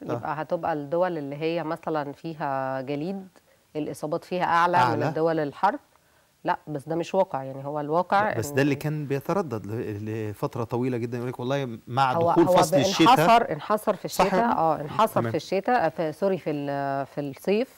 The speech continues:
Speaker 1: عن الشتاء، ل-، لتواجد أصلًا دور البرد الطبيعي أو الإنفلونزا الموسمية في الشتاء. ما تبقاش
Speaker 2: مم.
Speaker 1: مت-، متواجدة في الصيف، ما تبقاش كتيرة في الصيف يعني. لكن هو الكورونا لو، لو البيك بتاعته عالية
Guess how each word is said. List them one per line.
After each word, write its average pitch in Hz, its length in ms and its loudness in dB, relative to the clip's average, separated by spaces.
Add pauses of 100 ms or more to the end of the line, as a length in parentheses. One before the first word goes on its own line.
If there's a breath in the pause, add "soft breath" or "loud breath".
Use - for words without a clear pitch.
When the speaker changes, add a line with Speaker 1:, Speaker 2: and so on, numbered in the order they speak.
(120)
Speaker 1:
عن 160 220 2
الشتاء، 156 480 -4
ل-، 147 400 -4
لتواجد 208 540 2
أصلًا 202 420 0
دور 196 200 0
البرد 185 540 -2 (200)
الطبيعي 180 560 0
أو 151 140 0
الإنفلونزا 160 560 -2
الموسمية 175 720 0 (200)
في - 60 -20
الشتاء. - 280 -10
ما - 420 -18
تبقاش 180 240 -4
Speaker 2:
مم. 190 60 -2
Speaker 1:
مت-، 170 80 -4
متواجدة 170 420 0
في - 80 -6
الصيف، 160 260 -4
ما - 60 -20
تبقاش 165 200 -4
كتيرة 175 280 -6
في - 100 -20
الصيف 151 320 -10
يعني. 151 180 -14 (640 soft breath)
لكن 180 300 0
هو 180 380 4
الكورونا 196 560 2
لو، 170 340 2
لو 156 220 0
البيك 156 260 -4
بتاعته 185 440 2
عالية 185 420 2